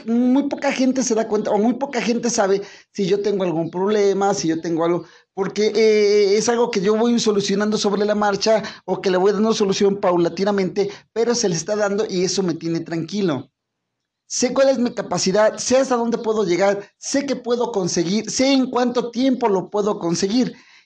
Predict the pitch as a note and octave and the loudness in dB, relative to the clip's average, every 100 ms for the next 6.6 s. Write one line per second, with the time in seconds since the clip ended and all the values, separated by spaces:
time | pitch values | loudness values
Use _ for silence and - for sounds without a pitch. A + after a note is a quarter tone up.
0 | - F#3+ A3+ A3 A#3 A#3 B3 C#4+ D4 C#4 | -6 -2 0 0 0 0 4 2 2 -2
1 | A#3 B3 C#4+ B3 B3 C4 G#3+ F#3 B3+ G#3 | 0 2 2 2 0 2 0 -2 -2 -4
2 | - G3 G3 F#3 F#3 F#3 F3 A3+ G#3 - | -4 -6 -4 -2 0 2 2 2 2 0
3 | - _ _ _ _ _ E3+ F3 F#3 F3 | -8 _ _ _ _ _ -6 -2 0 0
4 | E3+ D#3+ D#3+ D#3 _ _ E3+ F3 E3+ E3 | -2 -4 -4 -6 _ _ 0 2 4 4
5 | E3 E3 E3 _ _ _ _ _ G#3 A3 | 2 0 -4 _ _ _ _ _ -2 0
6 | A#3 A#3 A3 G#3+ G#3+ - | 2 2 2 2 0 -4